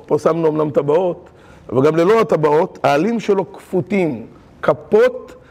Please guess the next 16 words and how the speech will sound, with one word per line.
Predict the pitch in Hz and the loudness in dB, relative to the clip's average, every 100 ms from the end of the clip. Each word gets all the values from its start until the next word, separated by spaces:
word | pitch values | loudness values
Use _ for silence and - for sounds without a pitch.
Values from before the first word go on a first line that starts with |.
| - - | -20 -4
תמרים, | 196 196 190 202 143 107 - - - - | 2 2 4 0 -2 -10 -16 -20 -20 -8
צריך | - 160 | -2 0
שהעלים | 170 151 185 190 | 2 2 0 -2
יהיו | 165 165 | -2 -4
כפותים | - 175 - 196 160 143 | -2 -4 0 0 2 2
ביחד. | 156 151 131 120 - - - - - - - - - - - - - - | 2 2 -2 -10 -12 -20 -20 -20 -20 -20 -20 -20 -20 -20 -20 -20 -20 -14
צריך | - 208 | 0 2
לקחת | 208 220 208 170 | 4 4 4 2
גם | 196 214 196 160 - - - - 147 | 4 4 2 -2 -8 -16 -20 -4 -4
את | 165 | 2
ההדס, | 170 160 151 139 - - _ - 131 139 175 233 - - - - _ _ - - - - - | 2 2 0 -4 -12 -20 _ -8 -2 2 2 0 -6 -18 -20 -20 _ _ -20 -20 -20 -14 -2
הדס | 135 190 - | 2 2 0
צריך | 180 196 180 | 0 2 2
להיות | 180 202 190 190 | 2 4 2 0
באופן | 165 180 180 156 | -2 -2 -2 -2
כזה, | - 123 151 170 | -2 0 0 0